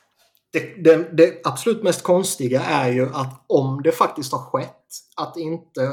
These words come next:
ännu har kommit fram, liksom, en enda bild på någon som går in eller ut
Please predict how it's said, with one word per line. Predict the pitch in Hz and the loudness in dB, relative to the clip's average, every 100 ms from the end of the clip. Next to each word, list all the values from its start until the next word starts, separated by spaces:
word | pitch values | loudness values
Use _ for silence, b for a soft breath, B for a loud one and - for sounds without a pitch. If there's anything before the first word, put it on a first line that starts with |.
| 139 - - | -8 -16 -10
ännu | 147 139 135 120 | -8 -6 -6 -6
har | 123 131 | -6 -10
kommit | 135 127 127 - | -8 -8 -8 -8
fram, | 127 113 120 | -8 -6 -10
liksom, | 135 - 135 - - 147 | -14 -16 -18 -18 -12 -10
en | 135 | -8
enda | 135 127 123 123 | -8 -6 -8 -6
bild | 135 110 117 123 - | -6 -6 -10 -16 -12
på | |
någon | 127 131 120 120 | -8 -8 -10 -14
som | 127 | -18
går | 131 - | -18 -16
in | 131 123 | -12 -12
eller | 117 110 - | -14 -20 -14
ut | 120 113 _ _ | -14 -14 _ _